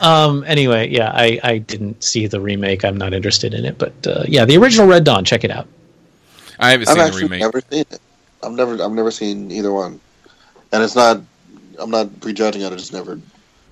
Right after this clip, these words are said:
Speaker 3: never saw it.
Speaker 2: I've
Speaker 3: I
Speaker 2: seen
Speaker 3: would
Speaker 2: the
Speaker 3: see it.
Speaker 2: original, but it was like, it was, like, on a Saturday afternoon. It was on cable or something. I don't, I mean, I, I remember bits and pieces of it, but I, I need to go back and rewatch it. I've never seen the, uh,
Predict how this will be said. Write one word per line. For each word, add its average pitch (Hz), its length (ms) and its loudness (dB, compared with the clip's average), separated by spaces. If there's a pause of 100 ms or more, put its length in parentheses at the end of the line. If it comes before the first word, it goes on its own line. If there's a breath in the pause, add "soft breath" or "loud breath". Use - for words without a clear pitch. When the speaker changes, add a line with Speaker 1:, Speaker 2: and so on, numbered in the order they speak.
(300)
Speaker 3:
never 92 140 -8
saw 64 220 -6
it. 52 100 -10 (300 soft breath)
Speaker 2:
I've 208 160 0
Speaker 3:
I 269 80 6
Speaker 2:
seen 233 80 4
Speaker 3:
would - 100 4
Speaker 2:
the - 40 -6
Speaker 3:
see 190 100 -2
it. 135 120 0
Speaker 2:
original, 131 520 -4
but 113 180 -2
it 101 120 -4
was 107 200 -6
like, 107 460 -2 (760)
it 127 100 -4
was, 117 180 -6
like, 117 200 -4
on 117 100 -2
a 110 40 -6
Saturday 107 460 -2
afternoon. 101 440 -6
It 87 80 -12
was 95 120 -12
on 95 140 -10
cable 98 360 -6
or 95 120 -8
something. 95 420 -10
I 95 100 -8
don't, 95 280 -12 (120)
I 104 80 -8
mean, 104 200 -6
I, 104 220 0
I 101 120 -4
remember 101 480 -6
bits 98 240 -8
and 95 100 -16
pieces 98 320 -8
of 98 180 -4
it, 82 120 -6
but 95 140 -8
I, 95 100 -12 (300 soft breath)
I 107 60 -8
need 107 140 -6
to 92 80 -10
go 87 100 -10
back 85 200 -14
and 90 80 -14
rewatch 92 340 -12
it. 82 60 -8
I've 110 100 -4
never 110 220 -6
seen 104 280 -8
the, 92 240 -8
uh, 90 260 -12